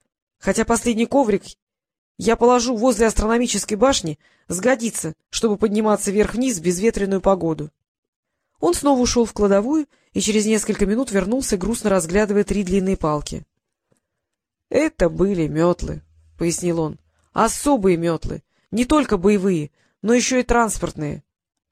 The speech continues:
"Моль?" — ужаснулся Трикс. "Крысы!" — с болью в голосе ответил Апф. "Сожрали все ореховые прутики, а именно они были заколдованы". Эм хмыкнул и предложил:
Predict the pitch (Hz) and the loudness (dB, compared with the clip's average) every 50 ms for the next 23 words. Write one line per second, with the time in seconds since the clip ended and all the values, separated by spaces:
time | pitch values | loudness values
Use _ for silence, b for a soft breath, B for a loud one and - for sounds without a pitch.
0 | _ _ _ _ _ _ _ _ _ _ _ _ _ _ - 151 147 151 196 254 | _ _ _ _ _ _ _ _ _ _ _ _ _ _ -10 -6 -4 0 2 2
1 | 285 277 - _ _ _ _ _ _ _ _ _ _ - 170 180 185 180 - 202 | 0 0 -4 _ _ _ _ _ _ _ _ _ _ -4 -2 -2 -2 -2 -2 -4
2 | 180 - - - - 170 170 151 - - - - - _ _ _ _ _ _ _ | -6 -6 -6 -6 -4 -4 -4 -4 -6 -8 -10 -10 -12 _ _ _ _ _ _ _
3 | _ _ _ _ - 247 262 277 277 269 247 196 - - 185 160 143 - - _ | _ _ _ _ -2 0 2 4 4 4 4 2 0 -2 -2 -4 -4 -6 -12 _
4 | _ _ _ _ _ _ _ _ 165 175 180 190 214 202 190 180 175 175 214 240 | _ _ _ _ _ _ _ _ -6 -4 0 2 4 4 4 2 2 2 2 2
5 | 233 220 - 190 180 170 - 185 190 - 190 - - 175 160 - - - - _ | 2 2 2 0 0 0 0 -4 -4 -4 -6 -4 -2 -4 -4 -4 -6 -14 -20 _
6 | _ _ _ _ _ _ _ _ _ _ _ - - - 233 240 220 254 262 269 | _ _ _ _ _ _ _ _ _ _ _ -12 -2 0 0 2 2 2 4 4
7 | 254 214 196 - - 233 233 220 220 220 202 214 202 220 226 - - 226 226 - | 4 2 0 0 0 2 2 4 4 2 2 2 2 0 0 0 -2 -4 -4 -4
8 | - - - 160 156 - _ _ _ _ _ - 175 202 233 220 226 226 233 233 | -6 -6 -6 -8 -8 -8 _ _ _ _ _ 2 2 4 4 4 2 2 4 4
9 | 240 247 247 220 180 190 180 175 160 180 175 190 196 196 185 202 190 170 156 151 | 4 2 0 0 2 2 2 2 0 0 0 2 2 2 2 2 0 0 -2 -6
10 | 160 - - _ _ _ _ _ _ _ _ _ _ _ _ _ _ _ _ _ | -10 -12 -16 _ _ _ _ _ _ _ _ _ _ _ _ _ _ _ _ _
11 | _ _ _ _ _ _ _ _ _ _ _ _ _ _ _ _ _ _ - 269 | _ _ _ _ _ _ _ _ _ _ _ _ _ _ _ _ _ _ 2 2
12 | 349 381 370 - 254 285 302 277 294 302 294 269 - - - - - 262 - - | 4 4 2 2 2 2 2 2 0 0 0 0 0 -2 -4 -2 -2 -2 0 0
13 | 269 233 240 247 240 202 180 151 - - 139 | 0 0 2 0 0 0 0 -4 -6 -6 -10